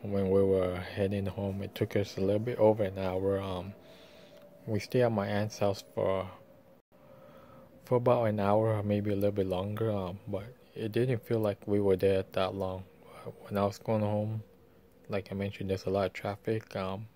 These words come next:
but I felt perfectly fine. I didn't feel, I didn't feel trapped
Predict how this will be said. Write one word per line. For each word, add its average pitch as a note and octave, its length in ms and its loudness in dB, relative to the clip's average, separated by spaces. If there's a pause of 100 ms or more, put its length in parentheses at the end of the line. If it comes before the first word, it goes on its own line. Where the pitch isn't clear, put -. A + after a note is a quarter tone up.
but F#2+ 140 0
I G2 40 0
felt G2 280 -6 (260)
perfectly G#2+ 560 -4
fine. G2+ 320 -4
I G2 80 -2
didn't F#2+ 220 -4
feel, F#2+ 260 -4 (1000)
I B2 60 -6
didn't A2+ 220 -2
feel G#2 160 0
trapped - 400 -2